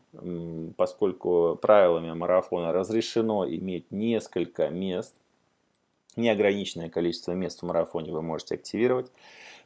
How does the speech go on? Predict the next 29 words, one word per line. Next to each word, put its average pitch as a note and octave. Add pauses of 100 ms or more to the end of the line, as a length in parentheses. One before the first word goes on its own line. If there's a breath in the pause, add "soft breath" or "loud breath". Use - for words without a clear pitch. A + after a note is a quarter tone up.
(160)
то C3+
если B2+
вы F#2
настроены B2
серьезно, F#2+ (100)
то G2
самым C3
эффективным A#2
для F#2+
вас G#2
стартом G2
в F#2+
марафоне, G#2
ну F#2+
и G#2+
вообще G#2+
ваше F#2+
участие F2
в -
марафоне, F#2 (300 soft breath)
должно G#2
начинаться G2+
с -
золотого G#2+
треугольника, G2
так -
называемого F#2
золотого D#2
треугольника, G2